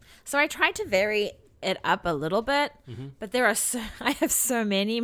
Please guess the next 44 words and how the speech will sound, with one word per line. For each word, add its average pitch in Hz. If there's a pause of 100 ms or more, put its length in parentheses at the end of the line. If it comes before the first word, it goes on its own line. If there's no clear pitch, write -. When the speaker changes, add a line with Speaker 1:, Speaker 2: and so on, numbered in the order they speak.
Speaker 1:
Maybe 214
we 247
could 247
do 220
a 170
part -
two 208
list. 160
I 143
don't 175
know, 165 (340)
'cause 240
this 269
was 277
just 262
so 240
much 226
fun. 190
This 170
is, 185
like, 175 (680)
maybe 185
in 180
my 165
top 165
five 156
lists. - (160)
Speaker 2:
Mm, 120 (100)
excellent. 185
Awesome. 147 (280)
Well, 185
maybe 208
we 202
can 147
run 143
through 143
and 123
share 131
some 123
extras 117 (280)
at 123
the 117
end 131
here. 104